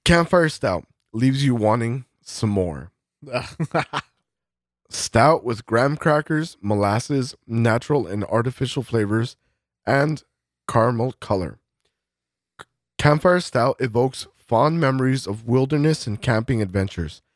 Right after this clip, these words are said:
Speaker 1: Notes of chocolate and graham cracker topped with a hint of marshmallow will leave you wanting some more.
Speaker 2: Some more?
Speaker 1: <laughs>
Speaker 2: Some
Speaker 1: Like,
Speaker 2: more what?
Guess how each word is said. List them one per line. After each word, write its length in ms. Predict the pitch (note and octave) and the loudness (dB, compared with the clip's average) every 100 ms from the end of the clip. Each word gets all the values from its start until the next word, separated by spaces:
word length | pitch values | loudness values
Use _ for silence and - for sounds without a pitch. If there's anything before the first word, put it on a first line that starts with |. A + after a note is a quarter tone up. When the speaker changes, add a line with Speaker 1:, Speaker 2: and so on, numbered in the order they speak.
| _ _ _ _ | _ _ _ _
Speaker 1:
Notes 400 | A2+ C#3 E3+ - | 4 4 2 -2
of 180 | B2+ B2+ | -2 -2
chocolate 580 | - C#3+ C#3+ E3+ F3 - | 0 2 2 2 -2 0
and 160 | A#2+ | -4
graham 300 | A2+ B2 C3+ | 0 0 0
cracker 460 | D3 D#3+ C#3 - D#3 | -2 0 0 0 -6
topped 400 | - B2 B2+ - | 0 0 0 -2
with 120 | A2+ | -4
a 60 | G#2+ | -4
hint 320 | - C3+ C#3+ | -2 -2 0
of 80 | C#3 | 0
marshmallow 680 | G#2 A#2 - B2+ A#2+ D3+ - _ _ _ _ | 0 0 0 0 2 0 -4 _ _ _ _
will 160 | B2 B2 | 0 2
leave 300 | B2+ C3+ C#3 | 4 2 2
you 160 | C3+ | 0
wanting 520 | A2+ G#2+ G#2 A2+ A#2 | 0 2 2 2 -4
some 260 | A#2+ - G2+ | -6 -4 -2
more. 360 | F#2 E2+ A1+ - _ _ _ | 0 -2 -6 -16 _ _ _
Speaker 2:
Some 500 | - - - B3+ G#3 | -16 -14 -10 -10 -8
more? 840 | E3 E3 D3 C#3+ D#3 F3+ A3 C#4 E4 F#4 G4+ A4 | -4 2 4 4 4 4 4 4 2 0 -2 0
Speaker 1:
<laughs> 300 | F3 D3+ C#3 - C#3 - B2+ - - - - _ _ _ _ - _ | 2 2 -2 -4 -10 -6 -6 -6 -8 -10 -10 _ _ _ _ -20 _
Speaker 2:
Some 160 | - | 2
Speaker 1:
Like, 140 | C3+ C3+ | 4 4
Speaker 2:
more 60 | |
what? 280 | C#3+ E3 - | 0 -2 -4